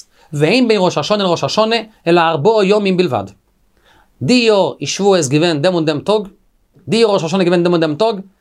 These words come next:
די קומענדיקע יאר האט זיין, פיר טאג גערוקט. למשל, א שבועס איז געווען, די יאר, דאס געווען זונטאג,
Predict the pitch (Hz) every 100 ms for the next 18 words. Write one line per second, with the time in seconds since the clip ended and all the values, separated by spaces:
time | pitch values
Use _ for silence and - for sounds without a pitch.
0 | _ 160 165 247 240 220 175 214 233 214
1 | 160 214 247 247 - _ - 262 254 254
2 | 202 170 151 - - _ _ _ _ -
3 | 220 226 214 131 110 _ _ - 143 214
4 | 226 190 - 160 156 180 170 139 104 98
5 | - 123 185 156 180 151 127 120 110 135
6 | 160 135 101 92 92 156 269 254 254